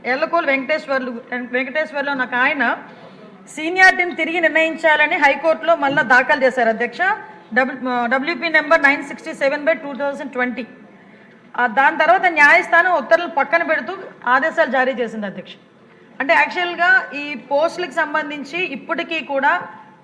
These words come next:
కోర్టులోని నడవటం వల్ల కొన్ని కొన్ని సందర్భాల్లో ఈ సూపర్ న్యూమరీ పోస్టులు ఇచ్చేదానికి ప్రభుత్వానికి కొన్ని ఆటంకాలు వచ్చినాయి అధ్యక్ష. అదేవిధంగా అధ్యక్ష, మీరు చెప్పినట్టుగా రెండు వేల పద్నాలుగులో సుమారుగా నూట అరవై తొమ్మిది సూపర్ న్యూమరీ పోస్టులు కూడా ఇచ్చారు అధ్యక్ష.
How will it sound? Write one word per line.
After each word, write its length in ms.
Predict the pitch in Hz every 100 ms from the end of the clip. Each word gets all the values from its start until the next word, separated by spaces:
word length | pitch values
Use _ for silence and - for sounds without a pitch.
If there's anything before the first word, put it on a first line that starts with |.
| -
కోర్టులోని 840 | 277 320 339 339 311 302 320 349 -
నడవటం 500 | 233 254 294 294 294
వల్ల 260 | 269 262 302 320
కొన్ని 180 | 285 269
కొన్ని 200 | 277 269
సందర్భాల్లో 720 | 262 247 294 262 285 269 302
ఈ 60 | 330
సూపర్ 380 | 277 285 320 302
న్యూమరీ 300 | 285 277 277
పోస్టులు 360 | 254 262 262
ఇచ్చేదానికి 720 | 247 262 247 240 240 269 349 - - - -
ప్రభుత్వానికి 640 | 254 262 339 320 294 320
కొన్ని 220 | 330 294
ఆటంకాలు 520 | 247 269 339 330 311 247
వచ్చినాయి 280 | - 233
అధ్యక్ష. 220 | 180 180 - - - - - -
అదేవిధంగా 580 | 247 330 370 339 330 320
అధ్యక్ష, 320 | 269 294 392
మీరు 300 | 359 320 285
చెప్పినట్టుగా 480 | 254 339 330 330 349
రెండు 220 | 285 302
వేల 180 | 339 330
పద్నాలుగులో 1000 | - 214 262 320 320 311 262 254 339 - - -
సుమారుగా 440 | 294 320 339 339
నూట 280 | 330 294 320
అరవై 260 | 320 294 302
తొమ్మిది 340 | 302 285 277
సూపర్ 300 | 269 285 339
న్యూమరీ 240 | 339 320 330
పోస్టులు 380 | 330 294 294
కూడా 140 | 262 294
ఇచ్చారు 260 | 240 294
అధ్యక్ష. 280 | 226 185 -